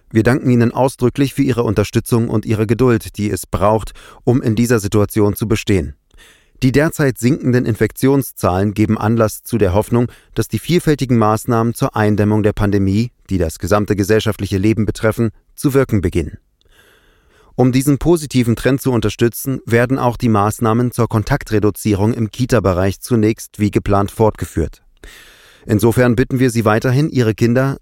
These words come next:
soweit möglich, zu Hause zu betreuen. Zeitgleich bitten wir um Ihr Verständnis dafür, dass wir Sie zum jetzigen Zeitpunkt noch nicht konkret über die Regularien des Kita-Betriebs ab dem fünfzehnten zweiten informieren können.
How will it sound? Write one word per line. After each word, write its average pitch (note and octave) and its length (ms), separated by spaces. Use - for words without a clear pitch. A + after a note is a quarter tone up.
soweit F2+ 400
möglich, A2 520
zu C3+ 220
Hause A#2 260
zu - 140
betreuen. E2 440
Zeitgleich D#3 500
bitten C3+ 300
wir C3 160
um B2+ 100
Ihr B2 140
Verständnis A#2+ 680
dafür, B2+ 480
dass C3 260
wir B2+ 100
Sie B2 140
zum A#2 180
jetzigen B2+ 480
Zeitpunkt C3 520
noch G#2 200
nicht B2+ 240
konkret B2 480
über B2 140
die A2 140
Regularien G#2+ 680
des G2+ 140
Kita-Betriebs A2+ 760
ab - 220
dem G2 160
fünfzehnten A#2 600
zweiten F#2+ 360
informieren A2+ 520
können. D#2+ 280